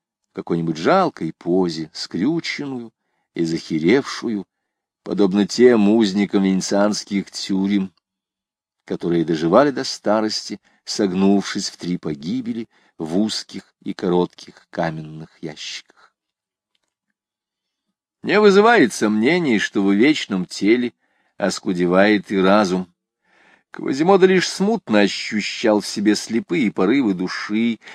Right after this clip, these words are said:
сотворённой по образу и подобию его тела. Прежде чем достичь его сознания, внешние впечатления странным образом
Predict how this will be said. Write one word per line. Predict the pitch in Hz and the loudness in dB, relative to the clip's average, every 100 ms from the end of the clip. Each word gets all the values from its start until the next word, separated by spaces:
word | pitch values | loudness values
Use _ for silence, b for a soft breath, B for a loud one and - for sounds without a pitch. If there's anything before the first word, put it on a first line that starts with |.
| B | B
сотворённой | - 123 110 107 113 117 113 | -4 -2 4 6 6 6 4
по | 117 | 6
образу | 110 113 117 113 104 117 | 8 8 8 6 6 6
и | 113 | 6
подобию | 107 110 113 113 110 | 4 4 4 4 4
его | 110 107 | 4 4
тела. | 107 - 87 104 104 98 _ _ _ _ _ _ - | 2 -4 -2 0 0 -4 _ _ _ _ _ _ -10
Прежде | 90 107 113 127 | -4 -2 -2 -6
чем | - 135 | -4 -2
достичь | 131 127 - 147 - | 0 -2 -2 -6 -4
его | 139 139 | -2 -2
сознания, | 139 135 120 156 151 110 90 b b b | 0 -2 -2 0 2 0 -4 b b b
внешние | 95 107 160 196 - 175 170 | -4 0 2 2 0 -4 -4
впечатления | - - - - 180 175 165 | -6 -12 -4 2 2 2 -2
странным | - 175 175 170 170 | -2 0 0 0 -2
образом | 170 160 165 | -2 0 -2